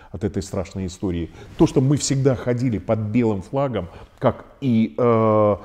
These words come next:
будем говорить, на Олимпийских играх, так и военные под белым флагом в последнее время прессовали нас. Э, все это закончено. Время Z. Время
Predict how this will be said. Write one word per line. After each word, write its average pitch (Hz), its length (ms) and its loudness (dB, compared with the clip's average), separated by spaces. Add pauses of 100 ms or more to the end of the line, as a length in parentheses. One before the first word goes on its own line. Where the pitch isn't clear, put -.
(320)
будем 113 720 -2
говорить, 113 380 0
на 127 140 0
Олимпийских 131 840 -2
играх, 110 400 -2 (160)
так - 200 0
и 127 60 8
военные 120 600 6
под 117 180 0
белым 117 320 0
флагом 110 360 0
в 92 40 -10
последнее 107 460 -4
время 104 380 -2 (340)
прессовали 117 580 2
нас. 87 320 -6 (520)
Э, 98 300 -4 (100)
все - 160 -2
это 156 160 -2
закончено. 92 720 -8 (580)
Время 107 480 -2 (240)
Z. 87 320 -6 (580)
Время 123 500 0